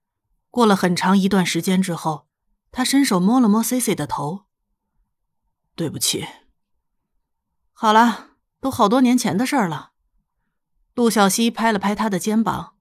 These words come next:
挤出一个笑容。“还想哭吗？”瑞德温柔地摇了摇头，想了想，还是摸了摸 CICI 的头道：“但是我觉得你好像快哭出来了。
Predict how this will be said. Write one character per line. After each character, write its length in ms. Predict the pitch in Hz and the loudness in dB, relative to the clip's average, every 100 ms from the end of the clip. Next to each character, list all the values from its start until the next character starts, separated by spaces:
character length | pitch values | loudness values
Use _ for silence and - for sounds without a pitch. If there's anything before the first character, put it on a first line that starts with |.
| _ | _
挤 160 | - 147 | -6 -4
出 180 | - 226 | -2 -2
一 100 | 220 | -2
个 120 | 240 | -2
笑 240 | - 214 | -2 -4
容。 300 | 139 123 - _ _ _ _ _ _ _ _ _ _ _ | -4 -10 -16 _ _ _ _ _ _ _ _ _ _ _
“还 160 | 254 | -2
想 180 | 269 233 | 0 0
哭 220 | 233 262 | 0 2
吗？” 340 | 254 247 233 _ _ _ _ _ _ _ _ _ _ _ _ - | 2 2 -4 _ _ _ _ _ _ _ _ _ _ _ _ -4
瑞 220 | 254 226 | 2 4
德 160 | 214 | 4
温 180 | 220 254 | 4 4
柔 160 | 233 196 | 4 2
地 120 | 202 | 0
摇 160 | 165 190 | 0 0
了 80 | |
摇 160 | 185 190 | 0 -2
头， 380 | - 151 170 - _ _ _ | -4 -8 -8 -12 _ _ _
想 260 | - - 127 | -8 -8 -4
了 120 | 190 | -2
想， 300 | 233 143 - _ _ _ _ _ | -2 -4 -6 _ _ _ _ _
还 200 | - 269 | -2 0
是 100 | 294 | 4
摸 220 | 254 262 | 4 4
了 80 | 240 | 4
摸 160 | 214 220 | 2 0
CICI 300 | 233 226 185 | -2 -2 -4
的 100 | 147 | -4
头 240 | 139 143 | -6 -4
道 300 | 185 - - _ _ _ _ _ _ _ _ _ _ _ _ _ | -4 -4 -10 _ _ _ _ _ _ _ _ _ _ _ _ _
：“但 180 | 190 170 | -8 -6
是 120 | 156 | -6
我 140 | 147 139 | -8 -8
觉 220 | 147 156 | -8 -6
得 340 | 170 143 - _ _ | -4 -6 -10 _ _
你 220 | 170 175 | -2 -2
好 180 | 208 151 | 0 -4
像 160 | 147 160 | -4 -4
快 160 | 175 | -6
哭 200 | - 156 | -4 -8
出 140 | 147 151 | -6 -10
来 160 | 135 | -10
了。 240 | 120 - | -12 -14